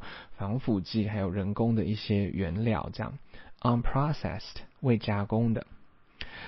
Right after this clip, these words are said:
These meals are growing more popular for people and dogs due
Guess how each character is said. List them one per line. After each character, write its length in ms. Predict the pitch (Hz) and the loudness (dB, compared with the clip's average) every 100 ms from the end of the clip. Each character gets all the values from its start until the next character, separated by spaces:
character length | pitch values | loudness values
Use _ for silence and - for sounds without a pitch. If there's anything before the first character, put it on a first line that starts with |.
| - | 2
These 300 | 135 139 - | 6 6 4
meals 440 | 135 147 156 156 - | 4 6 4 2 0
are 160 | 113 | 0
growing 520 | 113 117 120 117 117 117 | 4 6 6 6 4 4
more 240 | 110 110 | 4 2
popular 680 | - 123 127 113 80 65 - | 4 2 2 0 0 -2 -2
for 200 | - 107 | 0 0
people 460 | - 113 110 110 | 4 4 4 0
and 180 | - 107 | 0 -2
dogs 380 | 101 104 104 - | 0 -2 -2 -6
due 200 | - 107 | 0 0